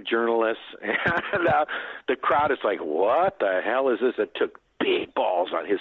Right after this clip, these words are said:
part to just walk up there like that. But he had to do it because I didn't ask her the question. And then I was the one on camera at that point. And, uh, you know, he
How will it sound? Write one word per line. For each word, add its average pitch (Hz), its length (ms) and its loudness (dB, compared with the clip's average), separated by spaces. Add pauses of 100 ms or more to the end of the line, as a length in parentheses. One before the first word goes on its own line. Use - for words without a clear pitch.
part 87 220 -4
to 98 80 -6
just 92 260 -4
walk 135 560 0
up - 220 -2
there 64 300 -2 (560)
like 98 180 -2
that. 98 180 0
But 104 100 0
he 117 180 0
had 160 320 -2
to 123 80 0
do 98 200 2
it 95 120 -2
because - 240 -2 (100)
I 101 180 0
didn't 98 240 0
ask 90 360 -8
her 98 80 2
the - 80 -6
question. 110 440 -4 (420)
And 107 140 -2
then 107 180 0
I 135 240 0
was 143 200 4
the 123 80 2
one 113 180 -2
on 92 180 -4
camera 127 500 -2
at - 100 -4
that 147 280 0
point. 80 360 -10 (180)
And, 87 360 -4
uh, 87 220 2 (760)
you 131 120 0
know, 101 140 2
he 101 180 -2